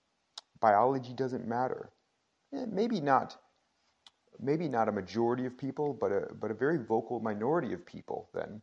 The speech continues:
believe that your biology doesn't matter, that even if you are a biological male, you have every right to be attracted to whoever you want to be attracted to, and more than that, you have every right to identify as whatever gender you want. And so last week,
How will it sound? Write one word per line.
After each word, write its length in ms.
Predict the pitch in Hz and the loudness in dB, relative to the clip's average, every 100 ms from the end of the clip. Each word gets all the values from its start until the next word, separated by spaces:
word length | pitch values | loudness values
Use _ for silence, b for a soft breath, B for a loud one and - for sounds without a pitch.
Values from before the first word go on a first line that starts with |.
| _ _ _ _ _ | _ _ _ _ _
believe 260 | 107 107 110 | -2 0 0
that 200 | 107 113 | -2 -2
your 80 | 113 | 4
biology 480 | 104 104 117 113 | 6 8 6 0
doesn't 280 | - 110 90 | -2 -4 -2
matter, 360 | 92 104 - - | -4 -4 -6 -6
that 140 | 82 78 | -4 -2
even 260 | 117 131 | -2 -2
if 140 | 117 107 | -4 -4
you 160 | 104 | 0
are 100 | 98 | 0
a 60 | 92 - _ _ | 0 -6 _ _
biological 500 | 110 104 107 107 - | 4 6 4 2 -2
male, 360 | 110 131 92 - _ - | 0 0 -2 -8 _ -6
you 120 | 127 | 0
have 160 | 95 | 6
every 260 | 101 113 131 | 6 6 4
right 300 | 117 110 92 | 4 2 2
to 80 | 104 | -6
be 120 | 92 | -6
attracted 520 | 87 - 107 - 113 | -2 4 4 2 -6
to 140 | 110 107 | -6 0
whoever 260 | 110 110 | 2 2
you 160 | 107 101 | -2 -2
want 220 | 104 92 | -2 -2
to 60 | 95 | -6
be 100 | 92 | -6
attracted 440 | - 156 156 139 | 4 4 4 -6
to, 240 | 151 147 143 b b b - | -4 -4 -6 b b b -6
and 80 | 95 | 4
more 160 | 139 | 4
than 100 | 110 | 4
that, 220 | 131 123 | 4 2
you 80 | 101 | 2
have 140 | 104 98 | 2 4
every 200 | 101 98 | 2 4
right 240 | 104 87 | 4 4
to 120 | 98 | -2
identify 680 | 87 - 113 117 - 85 85 | -2 -2 -2 -2 0 0 0
as 200 | 85 - | -4 -2
whatever 280 | 95 92 90 | 0 0 -4
gender 500 | - 101 131 - 90 | -4 -4 -4 -8 -8
you 120 | 92 | -4
want. 400 | 117 67 - - _ b b b | -2 -2 -6 -14 _ b b b
And 80 | - | -8
so 140 | - 98 | -2 2
last 400 | 107 170 180 127 | 4 2 0 -2
week, 300 | 113 110 | -2 -2